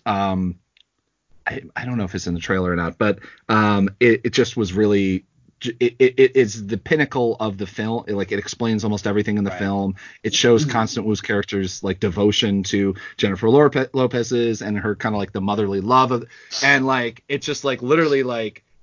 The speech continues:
Speaker 1: and, like, the next moment is when everything falls apart in the film. And
Speaker 2: Mm-hmm.
Speaker 1: so, like, it's, it's just one of, like, it's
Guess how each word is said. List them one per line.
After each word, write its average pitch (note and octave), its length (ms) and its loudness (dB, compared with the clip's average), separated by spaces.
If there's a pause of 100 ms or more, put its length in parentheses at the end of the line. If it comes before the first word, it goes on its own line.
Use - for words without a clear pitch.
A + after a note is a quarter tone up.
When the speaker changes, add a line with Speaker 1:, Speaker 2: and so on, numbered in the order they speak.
(160)
Speaker 1:
and, B2 220 -4
like, A#2 220 -6 (280)
the B2+ 100 4
next A#2 560 -2
moment A#2 560 -6
is A2 160 -10
when A2 220 -6
everything A2 400 -6
falls G2 240 -6
apart F#2 380 -8
in G2 100 -8
the F#2 60 -8
film. G2+ 420 -8 (300)
And A#2 120 -2
Speaker 2:
Mm-hmm. G2 100 -4
Speaker 1:
so, A#2+ 180 2
like, A2 280 -2
it's, - 300 -8 (340)
it's - 320 -6 (200)
just D3 360 -2
one D3 160 2
of, C3 80 2
like, A#2+ 280 -2
it's - 260 -10